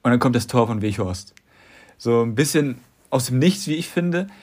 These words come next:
macht er natürlich gut, gar keine Frage. Auch, also der, generell, der Spielzug war, das Tor war top herausgespielt und dann schmeißt er sich da mit der Brust in den Ball und macht das eins null. Ähm,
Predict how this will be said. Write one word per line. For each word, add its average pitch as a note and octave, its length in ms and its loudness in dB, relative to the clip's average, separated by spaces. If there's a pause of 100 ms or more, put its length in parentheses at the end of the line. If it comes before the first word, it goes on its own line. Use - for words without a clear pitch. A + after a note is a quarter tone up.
(260)
macht C#3+ 240 0
er D3+ 60 2
natürlich B2+ 340 2
gut, G#3+ 320 0
gar B2 160 4
keine B2+ 180 -2
Frage. C#3 400 2
Auch, B2 160 0 (160)
also A#2 180 -2
der, A#2 120 0
generell, A#2+ 420 2
der A2+ 100 4
Spielzug C#3+ 400 -6
war, G#2 200 -2
das - 240 -8
Tor C3 200 0
war G#2 340 -2
top C#3+ 200 -2
herausgespielt B2 640 0
und A2+ 100 -6
dann A2 140 -4
schmeißt A#2+ 380 -4
er A#2 40 -6
sich A2+ 200 -8
da A2+ 240 -2 (340)
mit A2 140 -6
der G#2 60 4
Brust B2 340 -2
in A#2 80 -4
den A2 120 -4
Ball A#2+ 220 4
und A2+ 80 -2
macht A2 160 -6
das G#2+ 100 -14
eins A2+ 280 -8
null. B2 240 0 (920)
Ähm, A2 340 0